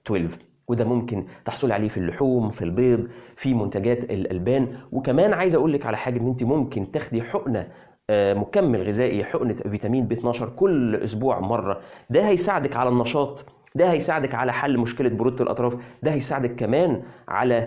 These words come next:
آه، آه، حل، آه، مشكلة التنميل، بس باستشارة طبيبك الخاص. كمان عنصر الحديد، عنصر الحديد، نقص مادة الحديد، الناس اللي عندهم أنيميا هم أكتر برضو ناس عرضة لشعور ببرودة الأطراف.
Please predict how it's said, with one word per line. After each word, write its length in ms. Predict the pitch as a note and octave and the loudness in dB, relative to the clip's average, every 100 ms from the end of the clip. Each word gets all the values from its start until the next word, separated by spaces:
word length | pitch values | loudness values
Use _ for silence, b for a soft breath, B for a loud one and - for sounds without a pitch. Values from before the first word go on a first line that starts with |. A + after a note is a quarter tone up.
| - B B G#2 | -4 B B 0
آه، 200 | G2+ G2+ | 2 2
آه، 320 | G#2 G#2 - | 0 -2 -4
حل، 400 | - C3+ A#2+ - | -4 0 0 0
آه، 120 | A2 | -2
مشكلة 380 | G#2 G2+ - B2 A#2+ | -2 -2 -2 -2 0
التنميل، 480 | - - G2+ A2 C#3 | -4 -2 0 2 2
بس 320 | A#2 - - - | 2 0 -4 -8
باستشارة 460 | G#2 G#2 - A2+ A2 | -8 -6 -4 0 0
طبيبك 400 | - F#2+ F#2+ - | 0 -4 -4 -4
الخاص. 320 | F2+ F2 - B B B | -6 -8 -10 B B B
كمان 380 | C#3+ F#3 B3+ - | 2 4 4 2
عنصر 320 | F#3 A#3 F#3 | 0 2 0
الحديد، 720 | E3+ D#3+ - C#3+ D#3+ B2 - - - _ - B B B | 0 0 0 0 2 0 -2 -14 -20 _ -20 B B B
عنصر 300 | A#3+ C#4+ G#3 | 2 4 2
الحديد، 280 | E3+ F3+ | 2 2
نقص 360 | G#3+ - - - | 4 2 2 0
مادة 420 | C#3 G#3+ F3+ - | 2 2 2 0
الحديد، 560 | A#2 - C3 C3+ A#2+ - | -2 -2 0 2 2 2
الناس 240 | A#2 E3 | 2 2
اللي 120 | B2 | 0
عندهم 460 | G2+ A2+ D3 B2 A#2 | 0 0 2 2 2
أنيميا 480 | A2+ C3+ C3+ B2 A#2+ B G#2 | 2 4 4 4 0 B -2
هم 120 | A2 | 0
أكتر 320 | D3+ D3+ B2+ | 0 0 0
برضو 460 | A#2 C#3+ B2 A#2+ A#2+ | 2 2 4 2 2
ناس 260 | B2 C3+ C3 | 2 2 2
عرضة 320 | C#3+ A#2+ A#2+ | 0 2 2
لشعور 360 | A#2+ A#2+ C3 | 2 2 0
ببرودة 400 | A2+ G2+ A#2+ B2 | 2 2 0 0
الأطراف. 380 | A2 - A#2+ B2 | -4 -2 -2 -2